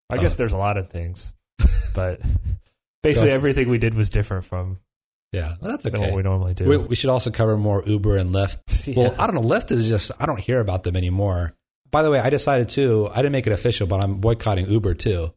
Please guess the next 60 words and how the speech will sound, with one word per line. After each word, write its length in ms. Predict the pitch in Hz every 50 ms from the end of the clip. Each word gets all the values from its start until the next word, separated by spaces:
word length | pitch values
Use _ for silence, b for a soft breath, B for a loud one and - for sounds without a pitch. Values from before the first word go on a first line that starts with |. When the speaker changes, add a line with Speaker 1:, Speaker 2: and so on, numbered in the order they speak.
| _ _ -
Speaker 2:
because 220 | 101 95 101 95
of 120 | 92 92 87
their 180 | 90 90 90
just 220 | 87 95 92 90 -
bad 280 | - 92 95 92 85
business 260 | 87 87 92 98 87 -
practices. 640 | - 90 78 78 - _ _ - 82 82 80 87
And 100 | 101 101 -
when 140 | 120 131 127
I 60 | 127 139
was 100 | 143 139
in 60 | 123
San 120 | - 135 135
Francisco, 480 | 123 - 170 160 - - 135 131 127
the 140 | 127 123 117
taxi 600 | - - 127 135 151 - - 151 143 135 127 123
cabs 380 | 123 - 127 120 117 113 110 113
were 460 | 107 110 107 104 101 101 101 92 - _ - -
almost 260 | 127 156 156 117 -
just 180 | - 117 -
as 120 | 113 110 104
expensive. 500 | 98 92 - - 104 101 95 - 104 107
You 80 | 123
do 220 | 131 123 - 147 147
have 120 | 139 127
to 60 | -
pay 140 | 101 - 113 104
a 60 | 95
tip, 360 | - - 120 110 98 - - - _
but 240 | - 85 82 85 - _ _ -
pretty 140 | - 175 180
much 120 | 135 95 80
a 60 | -
similar 320 | - - 98 90 80 82
price. 360 | - - 90 87 85 85 -
So. 160 | - - - -
Speaker 1:
There 100 | 117 117
was 120 | 120 120
another 380 | 127 120 120 123 156 185 214 -
company 400 | - - 147 135 123 117 110 104
too 220 | - - 127 127
that 160 | 110 98 95
just 220 | - - 110 - -
kinda 260 | - 113 107 107 104
got 240 | 104 98 95 - -
thrown 240 | - 104 101 101 98
in 100 | 98 101
with 160 | 101 95 -
all 160 | 104 95 98
this 540 | 95 101 98 95 95 92 - - - - -
and 80 | 92 92
that 100 | 95 92
I 80 | 92
saw, 600 | 87 - - 95 95 95 95 95 92 92 90 90 - _ -
at 60 | - 110
least 200 | 110 107 - 107
in 60 | 98
California, 520 | - - 95 95 - - 101 98 92 90
Sidecar, 960 | 87 - - - 98 107 117 123 127 - - - 95 85 80 80 82 80 - - -
which 140 | 98 92